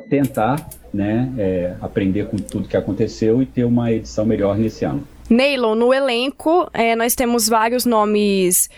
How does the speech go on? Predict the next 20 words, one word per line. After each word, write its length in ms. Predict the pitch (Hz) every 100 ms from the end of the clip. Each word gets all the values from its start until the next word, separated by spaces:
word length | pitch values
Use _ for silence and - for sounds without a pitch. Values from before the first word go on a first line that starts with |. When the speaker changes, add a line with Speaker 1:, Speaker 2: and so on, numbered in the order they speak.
| -
Speaker 2:
né, 100 | 220
experientes, 720 | 226 - 233 240 226 285 -
e 100 | 262
um 120 | 285 262
deles 260 | 254 277
é 80 | 269
o 20 |
Lorena, 480 | 262 262 226 254 294
que 80 | 262
está 200 | 247 233
voltando, 580 | 226 226 220 214 254 233
né, 180 | 202
pro 200 | 208 208
Vila 240 | 202 202 196
Nova 420 | 190 190 262 294
pra 260 | - 214 214
jogar 760 | 226 214 196 254 - - -
a 240 | - 196 202
Superliga 580 | 220 208 208 214 214 240
B. 280 | 220 247